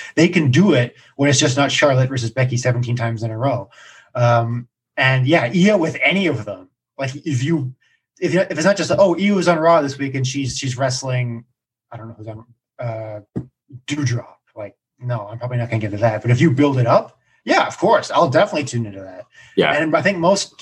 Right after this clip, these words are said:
Speaker 1: W W E fans would. So, yeah, I didn't wanna get on a, sorry for getting on a tangent there. It was just a small backstage segment. But I just saw Ian and I just thought,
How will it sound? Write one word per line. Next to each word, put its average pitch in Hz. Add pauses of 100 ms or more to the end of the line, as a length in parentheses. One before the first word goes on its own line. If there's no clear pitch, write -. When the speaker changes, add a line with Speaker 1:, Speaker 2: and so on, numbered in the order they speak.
Speaker 1:
W -
W 147
E 151
fans 143
would. 139
So, 131 (360)
yeah, 165
I 185
didn't 202
wanna 156
get 156
on 135
a, -
sorry 190
for 147
getting 147
on 117
a 113
tangent 131
there. 98
It 131
was 127
just 127
a 127
small 117 (160)
backstage 123
segment. 117
But 135
I 147
just 131
saw 170
Ian 139
and 120
I 120
just 123
thought, 120